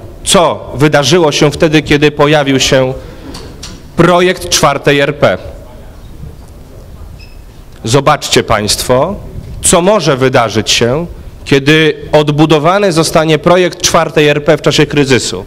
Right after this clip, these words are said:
Skoro Donald Tusk nie chce budować większości w parlamencie, kiedy Platforma przegra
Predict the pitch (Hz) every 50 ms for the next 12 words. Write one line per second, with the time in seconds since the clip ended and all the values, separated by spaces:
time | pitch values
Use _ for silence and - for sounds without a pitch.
0 | - - - - - - - - - - - - - - - - - - - -
1 | - - - - - - - - - 185 180 180 180 190 208 202 190 185 190 202
2 | 175 - - - 175 175 190 202 - - - - 135 117 113 113 - - - -
3 | - - - - - - - - - - - - - - - - - - - -
4 | 143 139 151 156 180 180 180 175 147 143 165 160 151 - - 175 151 - - -
5 | 127 - - 143 135 135 135 135 143 151 151 - 160 139 - 151 139 143 151 147
6 | 160 151 147 - - 170 165 165 170 165 165 - - - 147 127 110 95 95 90
7 | 80 -